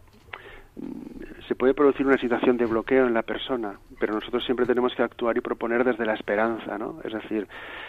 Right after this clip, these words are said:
eh, la realidad del mal no surge del corazón de Dios. Dios lo que siempre quiere es el mayor bien para sus hijos, aunque es verdad que en el caminar por el mundo puede haber pruebas que muchas veces nos derriban y, y terminan casi, casi doblándonos la rodilla.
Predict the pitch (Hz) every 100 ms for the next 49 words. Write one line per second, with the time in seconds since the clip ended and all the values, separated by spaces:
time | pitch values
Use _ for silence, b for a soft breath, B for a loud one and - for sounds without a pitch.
0 | B 107 101 - 110 107 113 107 107 113
1 | 123 120 117 117 117 - 120 - 123 -
2 | 104 101 101 101 104 98 95 104 127 -
3 | - B B B 107 113 117 110 110 120
4 | 110 110 110 110 113 113 117 104 104 104
5 | 113 107 101 101 104 - 151 - - -
6 | - - 98 107 107 107 113 - 110 104
7 | 104 101 101 107 113 110 107 117 110 120
8 | - B B B 107 110 117 113 113 113
9 | 120 131 - 113 104 117 117 117 127 -
10 | B B B - 113 104 98 123 120 107
11 | 104 104 113 - 107 110 117 120 113 123
12 | 117 113 127 113 117 117 110 107 104 104
13 | 107 101 95